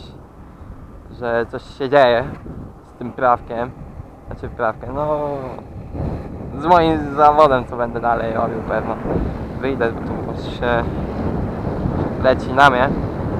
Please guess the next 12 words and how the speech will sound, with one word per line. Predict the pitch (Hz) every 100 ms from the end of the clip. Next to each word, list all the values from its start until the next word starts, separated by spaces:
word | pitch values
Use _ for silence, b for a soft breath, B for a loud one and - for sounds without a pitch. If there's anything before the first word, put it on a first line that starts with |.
| - - - -
Znaczy | 127 - 131 127
wiatr | 139 131
jest | 156 -
w |
tą | 143 131
stronę, | - 135 131
gdzie | 127 139
ja | 127 131
idę. | 131 123 139 - - - - -
W | -
tą. | 123 120 - - - - - - - - - - - - - - - - - 104 - - - - - - - - - - - - - 123
No, | 117